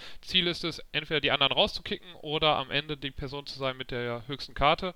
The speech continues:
Es ist halt ein ziemlich einfaches Konzept, das heißt, man kann es jemandem schnell beibringen und es ist halt ein ganz hübsches Spiel, was trotzdem immer noch so ein kleines bisschen Strategie, also quasi wenig Regeln.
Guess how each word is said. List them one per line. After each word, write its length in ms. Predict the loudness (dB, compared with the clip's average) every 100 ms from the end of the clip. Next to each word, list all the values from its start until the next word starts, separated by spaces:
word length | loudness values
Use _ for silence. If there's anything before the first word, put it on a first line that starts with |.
| -2
Es 160 | 0
ist 60 | 10
halt 380 | 10 10 6 -10
ein 20 |
ziemlich 240 | -6 2
einfaches 280 | 2 2 -4
Konzept, 360 | -4 -6 -4 -2
das 100 | 0
heißt, 160 | -2
man 100 | -2
kann 160 | -6 -6
es 420 | -6 -8 -10 -12 -8
jemandem 340 | -6 -6 -4
schnell 240 | -2 -2 4
beibringen 560 | 6 6 4 0 -2 -18 -18 -16 -10
und 160 | -4
es 140 | -2 -2
ist 80 |
halt 400 | 2 2 0 -6 -8 -10
ein 40 | -6
ganz 500 | -6 -6 -8 -8 -12 -14
hübsches 260 | -10 0 4
Spiel, 340 | 4 6 4
was 260 | 4 0 -4
trotzdem 640 | -6 -6 -4 2 2 2 -8
immer 180 | -4 -2
noch 100 | -2
so 80 | -4
ein 80 |
kleines 320 | 8 10 10 6
bisschen 260 | -10 -4
Strategie, 640 | -2 -2 -4 0 0 2 -2
also 300 | -8 -8 -10
quasi 320 | -12 -12 -12 -10 0
wenig 300 | 2 2 6
Regeln. 480 | 6 6 4 0